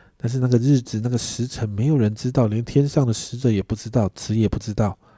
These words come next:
唯有父知道。你们要谨慎、警醒、祈祷，因为你们不晓得那日期几时来到。”所以家人们，没有人知道耶稣再来的时间，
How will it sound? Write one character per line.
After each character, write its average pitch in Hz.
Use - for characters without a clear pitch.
唯 110
有 117
父 110
知 104
道。 107
你 110
们 117
要 135
谨 101
慎、 110
警 113
醒、 104
祈 -
祷， 107
因 151
为 175
你 131
们 117
不 165
晓 107
得 104
那 117
日 113
期 101
几 85
时 -
来 90
到。” 92
所 -
以 156
家 196
人 196
们， 123
没 151
有 190
人 101
知 117
道 117
耶 110
稣 110
再 113
来 90
的 101
时 -
间， 95